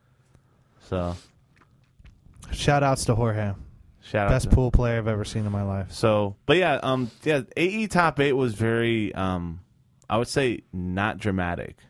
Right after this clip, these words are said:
Speaker 1: It seemed like there wasn't, I mean,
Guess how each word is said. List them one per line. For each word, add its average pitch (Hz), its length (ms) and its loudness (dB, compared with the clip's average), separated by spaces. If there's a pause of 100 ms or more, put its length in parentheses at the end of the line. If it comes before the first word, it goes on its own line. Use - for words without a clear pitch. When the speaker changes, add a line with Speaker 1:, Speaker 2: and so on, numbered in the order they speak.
Speaker 1:
It 104 140 -4
seemed 143 260 0
like 135 180 0
there 123 140 2
wasn't, 117 480 0 (720)
I 123 80 0
mean, 135 240 0